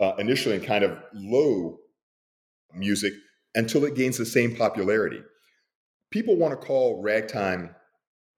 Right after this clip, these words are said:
black, but that doesn't actually ac-, accurately describe it. So ragtime music is using African musical rhythms, a heavy emphasis on syncopation, but with a European instrument, the piano.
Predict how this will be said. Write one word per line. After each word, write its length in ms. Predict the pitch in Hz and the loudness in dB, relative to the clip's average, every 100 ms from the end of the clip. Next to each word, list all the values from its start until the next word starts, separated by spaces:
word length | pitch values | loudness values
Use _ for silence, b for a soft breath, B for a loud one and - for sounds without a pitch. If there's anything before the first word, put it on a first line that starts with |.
| - | 0
black, 360 | 104 82 - - _ _ _ _ _ _ _ _ - | 2 2 -6 -18 _ _ _ _ _ _ _ _ -12
but 120 | 143 | -2
that 120 | 196 202 | 0 2
doesn't 260 | 190 - | 0 0
actually 460 | 151 - 151 127 113 - | -2 0 4 4 2 -2
ac-, 300 | 147 165 - - - | 0 0 -4 -8 0
accurately 840 | 165 185 156 120 104 101 95 92 _ _ - | 0 2 2 2 2 0 0 -4 _ _ -8
describe 480 | 92 - 175 180 104 | -6 -2 0 0 0
it. 180 | - - _ _ _ _ - | -6 -12 _ _ _ _ -6
So 180 | 120 | -2
ragtime 540 | 110 156 190 180 123 101 | 2 2 0 -2 -2 0
music 460 | 95 90 78 - - _ _ _ 117 | 0 2 0 -2 -18 _ _ _ -4
is 180 | 107 | 0
using 480 | 120 123 113 101 - - _ _ _ _ _ _ _ _ | 0 2 0 -2 -10 -20 _ _ _ _ _ _ _ _
African 440 | 127 147 175 175 147 | 0 0 0 -2 0
musical 340 | 135 120 127 | 0 0 -2
rhythms, 540 | 98 85 82 90 123 - _ - | 0 -2 -4 -10 -14 -20 _ -8
a 40 | |
heavy 300 | - 107 113 | 2 2 2
emphasis 300 | 110 - 113 | -2 -6 -6
on 100 | 107 | -6
syncopation, 800 | - 104 - 87 71 - 73 110 _ _ _ _ _ _ | -4 -6 -6 -4 -6 -6 -14 -16 _ _ _ _ _ _
but 140 | 127 123 | -4 0
with 160 | 135 | 0
a 40 | 139 | 0
European 600 | 131 156 160 160 170 160 | 0 2 2 0 -2 0
instrument, 580 | 196 - 95 67 - - _ 113 | -2 -2 -4 -6 -12 -20 _ -8
the 60 | |
piano. 520 | 113 143 165 165 104 | -2 0 2 0 -4